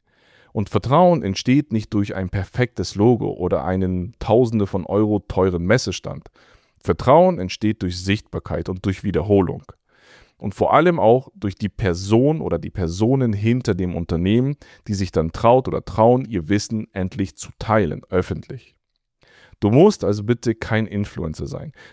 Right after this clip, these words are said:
Du musst auch kein Content Creator werden. Du musst einfach aufhören, unsichtbar zu sein. Der Handwerker aus Lübeck, der Haustechnikunternehmer aus unserem Projekt und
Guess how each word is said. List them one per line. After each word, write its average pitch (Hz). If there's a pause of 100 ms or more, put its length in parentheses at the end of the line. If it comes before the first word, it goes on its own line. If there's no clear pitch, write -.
Du -
musst 147
auch 131
kein 120 (380)
Content 135
Creator 82
werden. - (380)
Du -
musst -
einfach 170
aufhören, 107
unsichtbar 90
zu -
sein. 131 (1700)
Der 131
Handwerker 131
aus 90
Lübeck, - (300)
der 113 (500)
Haustechnikunternehmer 120
aus 95
unserem 95
Projekt 95 (320)
und 107